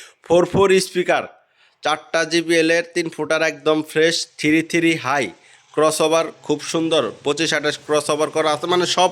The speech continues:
নতুন, কোনো সমস্যা নাই। বডিটাও একদম নতুন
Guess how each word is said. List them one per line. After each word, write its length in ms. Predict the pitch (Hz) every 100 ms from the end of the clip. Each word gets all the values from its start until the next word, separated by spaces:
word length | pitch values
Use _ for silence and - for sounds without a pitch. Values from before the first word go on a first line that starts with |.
| 185
নতুন, 400 | 190 180 233 185 - - - - -
কোনো 200 | 151 165
সমস্যা 440 | 165 165 160 156 160
নাই। 160 | 170 170
বডিটাও 500 | 127 147 156 160 165
একদম 520 | 160 151 135 151 147 156
নতুন 400 | 151 170 196